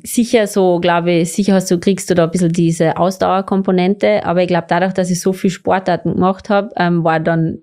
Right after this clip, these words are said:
nicht, hab ich nicht nur die Ausdauer vom Biathlon gekriegt, aber was ich am Biathlon immer so faszinierend gefunden hab, ist, dass du eigentlich in jedem Rennen musst du über deine Grenze gehen. Und ich glaub, ich hab da ein bisschen so dieses Beißen, hab ich da, ähm, so mitbekommen.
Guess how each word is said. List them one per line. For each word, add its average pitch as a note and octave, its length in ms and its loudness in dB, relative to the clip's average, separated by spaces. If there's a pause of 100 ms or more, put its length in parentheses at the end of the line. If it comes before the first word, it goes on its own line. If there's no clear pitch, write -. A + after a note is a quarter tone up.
(140)
nicht, F#3 340 0 (260)
hab F3 220 2
ich F3+ 60 2
nicht F3+ 280 2
nur F#3 140 0
die F3+ 100 0
Ausdauer E3 460 0
vom E3+ 180 -2
Biathlon G#3+ 440 0
gekriegt, A#3 360 -2
aber E3+ 280 0 (500)
was F#3 220 -2
ich F#3+ 180 0
am F#3 220 0
Biathlon A3 400 0
immer G3 180 2
so F#3 240 0
faszinierend F#3+ 560 0
gefunden G3 320 -2
hab, F3 140 0
ist, F3 260 -2
dass - 400 -4 (160)
du E3+ 560 0
eigentlich F#3+ 300 0
in F#3 140 2
jedem F#3+ 260 2
Rennen F3+ 340 2
musst E3+ 240 0
du F3 60 2
über E3 160 0
deine D3+ 220 2
Grenze D3+ 440 -2
gehen. C#3 320 0
Und D#3+ 240 0
ich D#3 80 0
glaub, D3 340 -2
ich F3+ 120 0
hab E3 100 -2
da E3+ 120 2
ein E3 40 -4
bisschen F3 220 0
so E3 120 -2
dieses D#3 300 0
Beißen, D#3 680 -2
hab D#3 180 0
ich D#3 80 0
da, D3 400 0
ähm, D3 480 0 (240)
so F3 220 -2
mitbekommen. E3 840 0